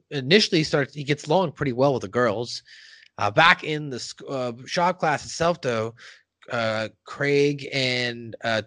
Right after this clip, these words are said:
Tweek are working individually, and Stan, Kyle, and Cartman devise a way to get them to fight. Cartman tells,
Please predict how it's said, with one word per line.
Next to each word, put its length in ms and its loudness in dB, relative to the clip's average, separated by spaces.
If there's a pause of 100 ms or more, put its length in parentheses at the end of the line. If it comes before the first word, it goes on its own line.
Tweek 320 2
are 340 4
working 380 2
individually, 680 4
and 440 2
Stan, 520 2
Kyle, 360 2
and 140 -6
Cartman 320 0
devise 560 2
a 80 -4
way 260 2
to 140 -8
get 220 -2
them 140 -4
to 60 -4
fight. 420 0 (640)
Cartman 360 0
tells, 600 -4